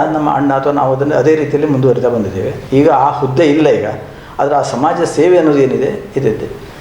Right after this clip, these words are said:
ಒಂದು ನಮಗೆ ಎಷ್ಟು ಬೇಕು ಅಂತ ಅಷ್ಟು ಜಾಗ, ಅಜ್ಮಾಸ್ ಒಂದು ನೂರು ಎಕರೆ ನಾವು ಇಟ್ಕೊಂಡು ಸಾವಿರದ ನಾಲ್ಕುನೂರು ಎಕರೆ ಜಮೀನನ್ನು ಸ್ವಂತ ಖುಷಿಯಿಂದ ತಂದೆಯವ್ರ ಕಾಲದಲ್ಲಿಯೇ ನಾವು ರೈತರಿಗೆ ಡಿಕ್ಲರೇಷನ್ ಆಗಿ ಕೊಟ್ಟಿದ್ದೇವೆ.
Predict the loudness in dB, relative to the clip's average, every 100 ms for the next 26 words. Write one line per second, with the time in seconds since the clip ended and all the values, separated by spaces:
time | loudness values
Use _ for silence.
0 | -18 -18 -4 0 2 2 0 0 2 4
1 | 2 2 2 2 2 2 2 0 2 0
2 | 0 -4 -2 0 0 0 0 0 0 -2
3 | -2 0 2 2 2 0 0 0 -2 -2
4 | -2 -6 -10 -16 -18 -18 -2 0 0 0
5 | 0 2 2 2 2 2 2 2 2 0
6 | 0 0 0 0 -4 -10 -16 -18 -8 0
7 | 0 0 0 0 0 2 2 0 0 2
8 | 2 2 0 0 2 2 2 2 2 2
9 | 0 2 0 0 0 -4 -2 -2 0 -2
10 | -4 -12